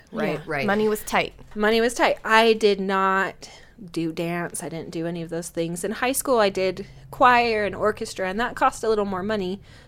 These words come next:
Speaker 1: But at that point, my mom had started making more money, and it was
Speaker 2: Okay.
Speaker 1: okay,
Speaker 2: Yeah.
Speaker 1: you know?
Speaker 2: Yeah.
Speaker 1: And so, and now she's super, she's super awesome. My mom is one of the best people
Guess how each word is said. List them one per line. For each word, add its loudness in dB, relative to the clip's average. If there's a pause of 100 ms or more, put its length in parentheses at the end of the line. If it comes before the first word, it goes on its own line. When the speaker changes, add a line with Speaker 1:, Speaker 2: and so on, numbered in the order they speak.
Speaker 1:
But 2
at 4
that 2
point, -4 (640)
my -4
mom 0
had -8 (560)
started -6
making -12
more -4
money, -10
and -16
it -14
was -6
Speaker 2:
Okay. -12
Speaker 1:
okay, -6 (140)
Speaker 2:
Yeah. -8
Speaker 1:
you -4
know? -2 (160)
Speaker 2:
Yeah. -2
Speaker 1:
And 0
so, 0
and 2
now 4 (240)
she's -2
super, -6
she's -14
super -14
awesome. -14
My -14
mom -16
is -18
one -16
of -18
the -16
best -14
people -10